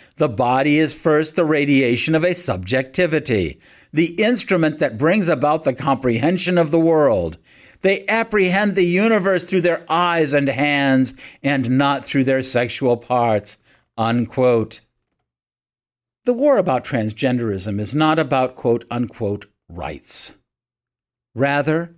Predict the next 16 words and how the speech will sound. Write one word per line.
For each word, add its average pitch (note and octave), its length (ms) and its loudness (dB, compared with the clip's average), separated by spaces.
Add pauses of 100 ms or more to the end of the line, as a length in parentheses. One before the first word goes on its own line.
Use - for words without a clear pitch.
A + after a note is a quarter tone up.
(380)
it C#3+ 180 -2
is D#3+ 220 0
a C3+ 160 0
war D3 580 2
over B2+ 220 0
the A#2 140 -2
fundamental D3 800 0
basis C3+ 600 0
of A#2 220 -6
morality C3+ 800 2
and A2+ 180 -2
civilization. G#2+ 1040 -2 (800)
Are E3 360 2
things D3 580 0
objectively B2+ 800 -2
true? G#2 600 -2